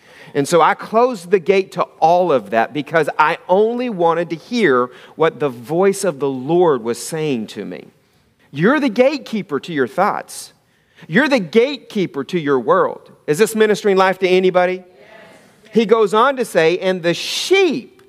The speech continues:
listen to his voice," talking about the shepherd.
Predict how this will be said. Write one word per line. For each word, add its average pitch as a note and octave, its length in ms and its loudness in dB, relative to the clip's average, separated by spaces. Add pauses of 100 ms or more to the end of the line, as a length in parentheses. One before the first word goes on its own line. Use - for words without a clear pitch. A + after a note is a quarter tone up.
(280)
listen D3 840 -2 (280)
to G3 240 -4
his C4+ 720 -4
voice," G#2+ 640 -6 (300)
talking D#3+ 260 0
about C#3+ 180 -2
the D#3 80 -12
shepherd. - 480 -12